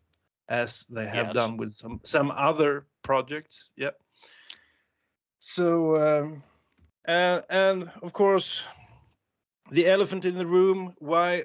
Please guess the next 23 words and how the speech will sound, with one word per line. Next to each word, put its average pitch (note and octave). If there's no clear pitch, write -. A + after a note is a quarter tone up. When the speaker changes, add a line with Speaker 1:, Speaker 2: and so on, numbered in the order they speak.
Speaker 1:
aren't D#3
they D#3+
releasing D3+
these D3
in D3
English? D3+
Why B2+
aren't C3+
they? G#2
Well, D#3
the D3
only E3
reason D3+
I've, D3
I've C3+
seen, C#3
I, C3
I C#3
thought, D3+
I D3
think C#3+
it B2+
was B2+